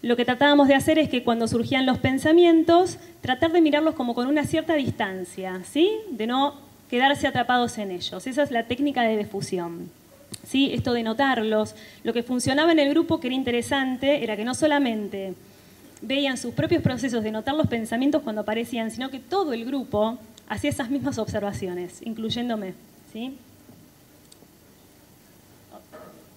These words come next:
Bien,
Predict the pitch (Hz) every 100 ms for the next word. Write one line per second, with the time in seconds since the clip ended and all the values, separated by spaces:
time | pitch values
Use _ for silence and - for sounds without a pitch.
0 | - - - - - - - - 196 -
1 | - - - - - - - - - 254
2 | 233 180 175